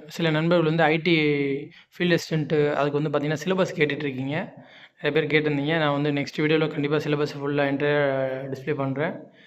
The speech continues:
அதை வந்து நெக்ஸ்ட் வீடியோல தனியாவே ஃபுல்லா போடுறேன். இப்போதைக்கு இந்த வீடியோக்குள்ள போலாம் வாங்க. இதை பார்க்கறதுக்கு முன்னாடி இன்னொரு நியூஸ் கிளிப் அப்டேட் இருக்கு. அது டி என் இ பி ரிலேட்டடான நியூஸ் அப்டேட் தான், அதை பார்த்துடலாம். கோடை காலத்துல பார்த்தீங்கன்னா மின் தேவைக்காக ரெண்டாயிரம் மெகாவாட்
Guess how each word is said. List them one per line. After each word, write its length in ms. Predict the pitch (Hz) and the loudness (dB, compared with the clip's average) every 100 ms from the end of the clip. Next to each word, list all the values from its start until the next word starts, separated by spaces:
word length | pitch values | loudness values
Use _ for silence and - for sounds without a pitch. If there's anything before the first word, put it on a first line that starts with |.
| - - | -18 -4
அதை 120 | 147 | -2
வந்து 200 | 143 147 139 | 0 0 -4
நெக்ஸ்ட் 200 | 135 151 | -4 -4
வீடியோல 180 | 147 147 | -2 -2
தனியாவே 360 | 135 143 139 | -2 0 -2
ஃபுல்லா 260 | 135 139 131 | -4 -4 -2
போடுறேன். 320 | 139 135 151 | -2 -4 -4
இப்போதைக்கு 340 | 139 151 143 | -4 -2 -2
இந்த 200 | 143 135 | -2 -2
வீடியோக்குள்ள 320 | 131 135 131 127 | -4 -4 -6 -6
போலாம் 240 | 123 120 | -6 -6
வாங்க. 160 | 123 123 - _ _ _ - | -8 -10 -18 _ _ _ 0
இதை 60 | 156 | 4
பார்க்கறதுக்கு 300 | 151 156 143 | 6 4 4
முன்னாடி 180 | 156 151 | 2 2
இன்னொரு 200 | 151 139 | 2 0
நியூஸ் 280 | 147 147 143 | 0 0 0
கிளிப் 220 | 139 131 | -2 0
அப்டேட் 280 | 127 135 135 | 0 -2 -4
இருக்கு. 200 | 123 147 - 180 - - | -2 -2 -4 -10 -10 -4
அது 200 | 139 135 | -2 -2
டி 120 | 131 | 0
என் 80 | 147 | 2
இ 60 | 143 | 2
பி 140 | 131 | 0
ரிலேட்டடான 360 | 131 131 135 135 | -2 -2 0 0
நியூஸ் 280 | 131 131 127 | 0 -2 -4
அப்டேட் 260 | 127 127 127 | -4 -2 0
தான், 140 | 147 | 0
அதை 100 | 131 | 0
பார்த்துடலாம். 520 | 151 165 143 123 156 - - - _ _ _ _ _ _ _ _ _ _ _ _ _ - | 0 -2 -2 -2 -4 -8 -18 -20 _ _ _ _ _ _ _ _ _ _ _ _ _ 2
கோடை 180 | 180 190 | 6 8
காலத்துல 280 | 170 156 151 | 8 6 4
பார்த்தீங்கன்னா 320 | 143 143 151 | 4 4 2
மின் 240 | 147 147 156 147 139 | 2 2 0 0 0
தேவைக்காக 560 | 135 139 139 139 139 143 | 0 2 2 2 4 2
ரெண்டாயிரம் 320 | 139 147 139 | 4 4 6
மெகாவாட் 340 | 143 139 131 | 4 4 2